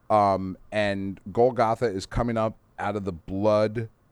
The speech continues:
of, uh, of the Adistrians that have been captured. They're, like, he's swimming in a pool of their blood. Uh, the cat's name is General Frost. Uh, he apparently has, like,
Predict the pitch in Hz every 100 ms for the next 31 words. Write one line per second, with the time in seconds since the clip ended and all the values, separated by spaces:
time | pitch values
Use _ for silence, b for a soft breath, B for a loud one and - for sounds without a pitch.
0 | _ _ 101 101 98 92 95 95 90 90
1 | 87 - 95 87 80 80 101 82 117 -
2 | 123 113 110 104 107 92 80 92 - 113
3 | 110 - 117 107 104 98 92 92 - 98
4 | - - 110 113 113 101 - - 113 110
5 | - 107 85 92 98 98 98 - _ _
6 | _ 95 95 90 117 113 - 113 104 90
7 | 85 104 101 87 - _ 92 98 98 -
8 | - _ _ _ _ 95 92 90 90 95
9 | 92 - 107 104 98 98 95 87 90 82
10 | -